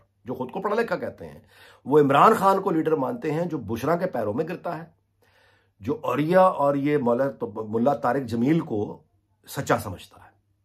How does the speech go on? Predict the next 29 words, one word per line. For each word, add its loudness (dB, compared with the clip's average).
ये 0
है -2
उस -12
बंदे -8
की -12
एबिलिटी। -8
इसको -6
आपने -4
मुल्क -6
पकड़ा -10
दिया, -4
वही -4
उसने -12
किया। -20
अच्छा, -18
तो 0
ये, 4
आ, -4
गुजारिश -4
हो -8
गई। -12
और 0
अब -2
आखिरी 0
बात -2
मैं -4
आपसे -8
गुजारिश -12
करूं -18